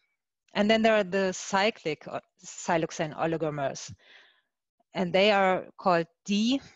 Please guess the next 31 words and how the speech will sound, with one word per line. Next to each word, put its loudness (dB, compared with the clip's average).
for -2
a -2
certain -2
reason. -2
I -2
won't -4
explain -4
this. -6
It's -12
a -12
little -6
bit -12
complicated, -2
but -8
there -4
is -4
a 4
reason. -2
So 0
they 2
are 2
called -2
D 0
four 6
if -6
they 0
have -2
four 4
subunits, -2
D -10
five 0